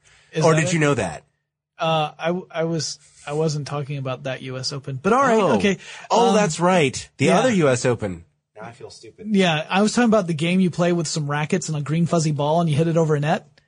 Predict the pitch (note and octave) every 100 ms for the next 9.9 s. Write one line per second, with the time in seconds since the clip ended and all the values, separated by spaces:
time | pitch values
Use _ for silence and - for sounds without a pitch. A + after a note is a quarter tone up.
0 | _ _ _ G#2+ C#3 B2+ G#2+ F#2 G2 F2+
1 | G2+ F#2 F#2 E2 E2+ F#2 A#2 A#2 G2 G2+
2 | _ F#3+ D#3 B2+ C3 B2+ C3 B2 D3 C3+
3 | C3+ C3 - C3 C3 B2 - A#2+ B2 -
4 | - - - G3 G3 G3 G3+ - _ _
5 | - G#3+ A#3 G#3 C#4 F#3+ E3+ G#3 G#3+ A#3+
6 | C#4 G#3 F#3+ G#3+ G#3+ F#3+ E3+ E3+ G3+ -
7 | D#3 D3 C#3 _ - E3 F3+ G3 G#3 E3
8 | G3 F3+ E3+ E3 D3+ C#3+ E3 C3 B2+ -
9 | _ - - - _ _ D3 D3 D#3